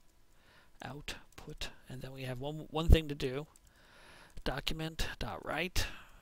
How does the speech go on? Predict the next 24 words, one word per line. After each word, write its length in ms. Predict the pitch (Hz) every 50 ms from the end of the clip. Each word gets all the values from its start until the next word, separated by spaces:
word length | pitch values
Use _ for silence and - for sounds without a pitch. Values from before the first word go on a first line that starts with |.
| -
and 260 | - 135 131 131 127 127
then 360 | 143 143 147 151 151 147 139 135 - -
in 80 | 143 127
a 60 | 123
parentheses, 1000 | - 143 147 156 - - 151 - - 160 160 156 156 151 147 143 - - - - - - - - - - - - - - - - - - - -
I'm 140 | 131 135 131
gonna 160 | 123 120 127
do 200 | 127 127 117 117 - - -
open 240 | 160 160 156 180 165
and 100 | 143 135
close 280 | - - 147 147 143
parentheses, 480 | - - 139 139 139 - - 143 135 131
semicolon, 720 | - - 147 139 135 143 - - 165 175 196 202 220 226 - - - - - - - - - - -
and 180 | - 135 139 147
I 140 | 151 - 233
just 240 | 202 165 - -
need 140 | - 160 151
to 60 | 156 139
go 180 | 147 139 135
into 180 | 143 135 - 135
my, 260 | 127 123 123 117 117 - - - - - - - - - - - - - - - - - - - - - - - - - - - - - - - - - - -
<clears throat> 0 |
um, 1040 | - 156 143 127 117 - - - - - - - - - 127 123 117 113 113 117 120 - - - - -
flowchart 460 | - 254 240 - - - 113 226